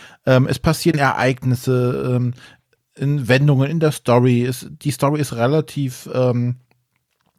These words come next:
gr-, also geradlinig, also von der Erzählweise her, aber eigentlich auch eine schöne Story, nicht zu kompliziertes, Fantasy-mäßig halt. Aber, ähm, das Spielprinzip an sich hat mich, ähm,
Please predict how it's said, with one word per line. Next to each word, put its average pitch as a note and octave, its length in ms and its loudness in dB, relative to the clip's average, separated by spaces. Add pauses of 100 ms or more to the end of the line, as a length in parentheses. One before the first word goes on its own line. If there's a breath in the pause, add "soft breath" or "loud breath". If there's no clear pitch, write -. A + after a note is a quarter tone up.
(140)
gr-, - 160 -10
also A2 320 2
geradlinig, C3+ 800 0
also A2 140 -4
von A2 160 -4
der G#2+ 80 0
Erzählweise C3 600 0
her, A#2+ 160 0
aber A#2 180 -2 (360 loud breath)
eigentlich D3 440 0
auch B2 80 -4
eine D#3+ 340 0
schöne D3 320 2
Story, B2+ 480 0 (420 loud breath)
nicht B2+ 260 -4
zu D#3+ 100 0
kompliziertes, C3 720 -2
Fantasy-mäßig A#2+ 840 -2
halt. A2 280 -4 (920 loud breath)
Aber, C#3+ 640 4
ähm, C3 380 2 (580)
das C3 140 2
Spielprinzip F#3 880 0
an C3+ 140 2
sich F3+ 460 -2 (120)
hat - 360 -4
mich, - 560 -2
ähm, C3+ 500 0